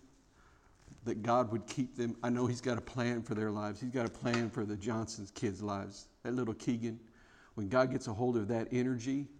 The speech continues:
he's just gonna turn the wor-, turn the world upside down for Jesus.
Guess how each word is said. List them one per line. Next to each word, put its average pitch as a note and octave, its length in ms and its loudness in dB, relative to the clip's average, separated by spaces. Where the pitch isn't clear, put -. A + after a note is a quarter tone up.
he's C#3+ 220 2
just A#2 200 -2
gonna A#2+ 140 2
turn A#2 260 0
the A#2 60 2
wor-, A2+ 200 0
turn C3 200 2
the A2+ 60 4
world B2+ 340 6
upside A2+ 380 0
down A#2+ 200 2
for B2 100 0
Jesus. A2+ 520 0